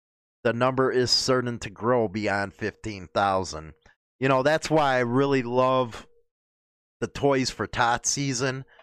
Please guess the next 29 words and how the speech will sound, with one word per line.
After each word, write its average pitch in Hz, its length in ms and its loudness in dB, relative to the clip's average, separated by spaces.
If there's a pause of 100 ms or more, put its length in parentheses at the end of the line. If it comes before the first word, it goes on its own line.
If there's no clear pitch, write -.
(920)
'cause 139 200 -2
I 160 160 4
always 151 280 2
say 147 280 4
it, 110 80 0
I 104 80 2
love 131 280 2
seeing 135 380 0
how 117 300 2
bikers 113 580 0
are 104 80 -2
giving 110 340 -4
back 120 280 0
to - 100 -8
the 110 140 -6
community 120 720 -4 (360)
and 165 160 2
getting 190 300 4
at 160 180 2
least 160 420 2
some 175 340 2
recognition. 107 920 -2
You 131 80 -2
know, 123 220 0 (400)
it 143 160 4
always 151 340 2
gets, 139 500 0
uh, 123 280 2
blunted 135 760 2